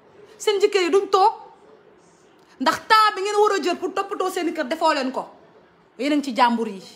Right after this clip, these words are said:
Sëriñoo sëriñ ngeen jonkan fa. Butéel yi di wis. Na ma diw abal. Sama doom ni kii. Tata, toogal.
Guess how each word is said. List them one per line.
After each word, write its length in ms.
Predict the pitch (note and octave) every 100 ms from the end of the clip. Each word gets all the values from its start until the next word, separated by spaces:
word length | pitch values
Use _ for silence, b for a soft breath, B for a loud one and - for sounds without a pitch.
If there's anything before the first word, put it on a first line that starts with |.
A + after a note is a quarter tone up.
| - - _ _ _ B B
Sëriñoo 460 | - F#4+ E4 F4 F#4+
sëriñ 240 | G4 E4+
ngeen 220 | D4+ C#4+
jonkan 340 | C#4+ C#4+ C#4 B3
fa. 140 | G#3 - - _ _ _ _ b b b _
Butéel 380 | A3 D#4+ D#4 C#4
yi 80 | C4+
di 100 | C#4+
wis. 180 | C#4 C#4+ - - - - - - - - - - - - - - - - C#4+
Na 160 | C#4
ma 120 | E4 E4
diw 180 | D#4+ D#4
abal. 220 | D4+ B3+ A3 - - - - - - - - - -
Sama 220 | F4+ E4+
doom 260 | D4 D4+ D4
ni 80 | C#4
kii. 320 | - D4+ A#3+ - - _ - _ - - -
Tata, 300 | C#4 B3 A3+
toogal. 380 | C4 C#4+ B3 G3